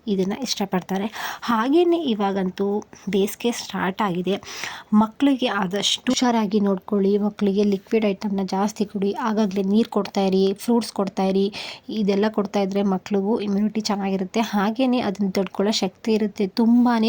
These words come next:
ಬಿಸಿಲಿದೆ ಇವಾಗಂತೂ, ಬ್ಯಾಂಗ್ಳೂರಲ್ಲಿ ಸಿಕ್ಕಾಪಟ್ಟೆ ಬಿಸಿಲಿದೆ. ನೆಕ್ಸ್ಟ್ ನಾನು ನೋಡಿ ಬದನೆಕಾಯಿ ಎಲ್ಲ ಫ್ರೈ ಆಗಿದೆ. ಇದು ಸ್ವಲ್ಪ ಫ್ರೈ ಆದಮೇಲೆ ಇದಕ್ಕೆ ನಾನು ಸಾಲ್ಟ್ನ ಹಾಕ್ತಾಯಿದ್ದೀನಿ. ಯಾಕೆ ಅಂತ ಹೇಳಿದ್ರೆ, ಆ, ಬೇಗ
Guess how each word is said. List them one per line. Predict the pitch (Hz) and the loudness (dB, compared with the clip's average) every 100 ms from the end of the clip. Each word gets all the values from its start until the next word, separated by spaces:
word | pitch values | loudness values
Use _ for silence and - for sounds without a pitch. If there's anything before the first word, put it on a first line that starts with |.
| 226 | 2
ಬಿಸಿಲಿದೆ | 208 - 220 202 196 | -2 -2 0 2 2
ಇವಾಗಂತೂ, | 202 220 214 202 | 2 0 0 0
ಬ್ಯಾಂಗ್ಳೂರಲ್ಲಿ | 196 190 202 196 208 202 - | 0 0 0 0 0 -2 -4
ಸಿಕ್ಕಾಪಟ್ಟೆ | 185 226 - - 226 208 214 | -8 -8 -4 -2 -2 0 -2
ಬಿಸಿಲಿದೆ. | 202 - 202 190 262 - - - - - | -2 -4 -4 -2 -4 -6 -10 -10 -8 -2
ನೆಕ್ಸ್ಟ್ | 240 240 - 277 | 0 0 2 2
ನಾನು | 233 214 | 2 2
ನೋಡಿ | 208 185 247 | 0 -2 -4
ಬದನೆಕಾಯಿ | 247 202 185 208 214 208 | -2 -2 0 -2 -2 -2
ಎಲ್ಲ | 185 | -2
ಫ್ರೈ | 208 - 180 175 | -4 -2 -2 -2
ಆಗಿದೆ. | 190 180 180 220 247 | -4 -4 -4 -4 -2
ಇದು | 214 | -2
ಸ್ವಲ್ಪ | 220 233 220 226 | 0 -2 0 -2
ಫ್ರೈ | - 208 240 | -2 -2 2
ಆದಮೇಲೆ | 285 254 214 214 | 4 4 4 4
ಇದಕ್ಕೆ | 190 185 | 2 2
ನಾನು | 208 190 | 0 0
ಸಾಲ್ಟ್ನ | 240 220 180 208 214 | 0 -2 -2 -2 -2
ಹಾಕ್ತಾಯಿದ್ದೀನಿ. | 214 202 180 175 185 208 | -2 -2 -4 -2 -2 0
ಯಾಕೆ | 196 220 - | 0 0 0
ಅಂತ | 254 214 190 | 2 2 2
ಹೇಳಿದ್ರೆ, | 190 190 170 202 330 - - - - | 0 0 0 -2 -2 -6 -14 -8 -2
ಆ, | 214 196 185 - - | 0 0 -4 -12 -6
ಬೇಗ | 202 220 233 | 0 2 2